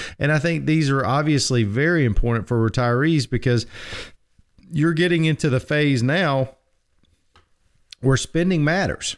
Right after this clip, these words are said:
right? I mean, as we talked about many times on the show before and over the last two years,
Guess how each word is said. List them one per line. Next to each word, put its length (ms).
right? 320
I 40
mean, 340
as 240
we 100
talked 300
about 280
many 300
times 340
on 120
the 80
show 240
before 480
and 320
over 180
the 60
last 340
two 80
years, 500